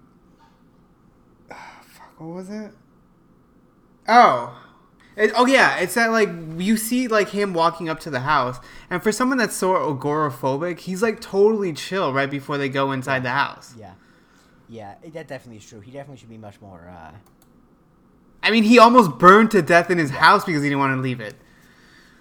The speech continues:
Speaker 2: Yeah. Um,
Speaker 1: But all right.
Speaker 2: and so they ask Willie be back, and it's like, "I don't know."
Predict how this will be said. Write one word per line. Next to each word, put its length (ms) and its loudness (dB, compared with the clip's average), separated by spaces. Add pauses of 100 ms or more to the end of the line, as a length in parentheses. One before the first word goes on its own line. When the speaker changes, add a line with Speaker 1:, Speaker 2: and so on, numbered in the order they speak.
Speaker 2:
Yeah. 140 -20 (760)
Um, 320 -8
Speaker 1:
But 140 4
all 80 6
right. 180 -2 (400)
Speaker 2:
and 140 -8
so 80 -6
they 60 2
ask 160 -2
Willie 240 -2
be 100 -8
back, 460 -4 (100)
and 80 -14
it's 120 -10
like, 100 -12
"I 120 -10
don't 100 -10
know." 300 -12